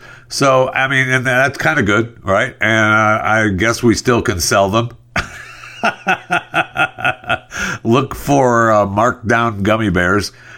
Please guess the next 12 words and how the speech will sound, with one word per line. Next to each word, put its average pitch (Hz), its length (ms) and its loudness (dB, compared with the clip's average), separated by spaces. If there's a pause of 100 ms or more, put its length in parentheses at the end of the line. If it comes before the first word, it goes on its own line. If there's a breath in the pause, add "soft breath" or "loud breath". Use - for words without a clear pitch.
(100)
at 104 300 -2
your 98 140 4
local, 92 840 2
uh, 90 40 0
store, 101 480 0 (400 loud breath)
uh, 101 280 2
in 92 140 0
Arkansas, 90 640 2
because 85 380 2
I'm 85 140 0
sure 92 320 2
they're, 85 360 2